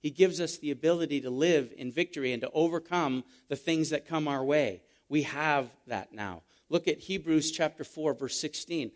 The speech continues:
"So let us come boldly to the throne of our gracious God.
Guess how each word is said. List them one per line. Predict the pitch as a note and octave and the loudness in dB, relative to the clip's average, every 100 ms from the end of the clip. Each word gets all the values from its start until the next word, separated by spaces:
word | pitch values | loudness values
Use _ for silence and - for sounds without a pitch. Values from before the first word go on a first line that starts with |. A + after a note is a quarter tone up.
| _ _ | _ _
"So | - F3 | -4 -2
let | E3 F#3+ | 4 4
us | F3+ - | 2 -4
come | F3+ D#3 | -6 -4
boldly | D#3+ F3+ F#3 E3+ | 2 2 2 -2
to | D3+ | -6
the | D3 | -8
throne | C#3 - E3 D#3 | -8 -2 0 0
of | C3 | -2
our | B2+ | -4
gracious | C#3 D#3 D3+ D3 - | 0 0 0 -8 -4
God. | D3+ D3 A2+ G#2 | 0 2 0 -2